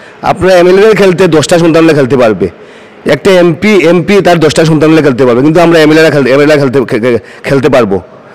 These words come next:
আর একটা পঞ্চায়েত প্রতিনিধি খেলতে পারবেন না। এই ডিসক্রিমিনেশন কেন? সেটার জবাব মানুষ নিশ্চয়ই এই পঞ্চায়েত নির্বাচনে দেবে। সময় আর আমরা যখন উনি প্রশ্ন করলাম আপনাকে, আমরা সেটা প্রশ্ন করিনি, আপনা-, আপনাকে প্রশ্ন করেছিলাম যে আপনি স্কুটি ক-, কবে দেবেন?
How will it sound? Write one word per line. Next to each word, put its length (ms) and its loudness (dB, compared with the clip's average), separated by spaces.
আর 100 -2
একটা 140 -2
পঞ্চায়েত 340 0
প্রতিনিধি 280 0
খেলতে 200 0
পারবেন 240 0
না। 140 -2
এই 160 0
ডিসক্রিমিনেশন 520 -2
কেন? 200 -2
সেটার 260 -2
জবাব 300 0
মানুষ 300 0
নিশ্চয়ই 340 -2
এই 60 0
পঞ্চায়েত 340 -2
নির্বাচনে 380 0
দেবে। 200 -2
সময় 360 0
আর 180 2
আমরা 180 2
যখন 180 2
উনি 120 2
প্রশ্ন 240 0
করলাম 180 2
আপনাকে, 320 0
আমরা 220 0
সেটা 260 -2
প্রশ্ন 280 0
করিনি, 320 0
আপনা-, 380 -2
আপনাকে 360 -2
প্রশ্ন 260 -2
করেছিলাম 380 0
যে 80 0
আপনি 180 -2
স্কুটি 300 -6
ক-, 180 -2
কবে 180 0
দেবেন? 260 -2